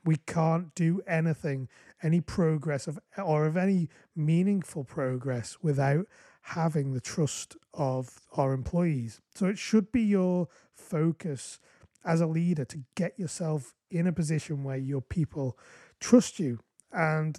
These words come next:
they, they know that you are working for them. They're not expecting you to,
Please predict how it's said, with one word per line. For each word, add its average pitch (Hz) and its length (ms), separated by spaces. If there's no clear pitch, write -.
they, 151 420
they 165 120
know 156 640
that 170 200
you 156 260
are 151 60
working 156 560
for 156 360
them. 131 220
They're 131 80
not 156 140
expecting 147 760
you 143 220
to, 135 320